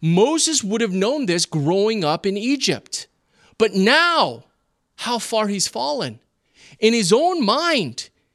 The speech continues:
he is a lowlife. He is a pariah. He's a nobody on the backside of nowhere.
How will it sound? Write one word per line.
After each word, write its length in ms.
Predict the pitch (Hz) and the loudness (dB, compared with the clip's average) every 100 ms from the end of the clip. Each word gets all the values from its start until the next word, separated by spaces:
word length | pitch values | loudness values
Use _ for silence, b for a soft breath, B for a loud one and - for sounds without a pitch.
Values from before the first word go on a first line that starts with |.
| _ _ _ _ - | _ _ _ _ -4
he 180 | 233 | -2
is 100 | 233 | 0
a 60 | 202 | -2
lowlife. 840 | 185 190 226 190 120 95 - - _ _ _ _ _ _ | -2 -2 -2 -4 -8 -12 -18 -18 _ _ _ _ _ _
He 160 | - 226 | -4 0
is 120 | 202 | 2
a 60 | 202 | 0
pariah. 800 | - 196 175 180 240 180 107 - _ _ _ _ _ B B | -4 -6 -4 -4 -4 -6 -8 -16 _ _ _ _ _ B B
He's 200 | - 220 | -2 2
a 80 | 208 | 2
nobody 880 | 180 156 185 302 220 143 113 113 143 B - | 2 2 2 2 0 -2 -2 -6 -8 B -2
on 160 | 165 | 0
the 100 | 170 | 0
backside 640 | 131 185 202 - 202 185 165 | 0 0 0 -2 0 0 -2
of 100 | 131 | -4
nowhere. 520 | 135 123 104 73 | -6 -6 -8 -12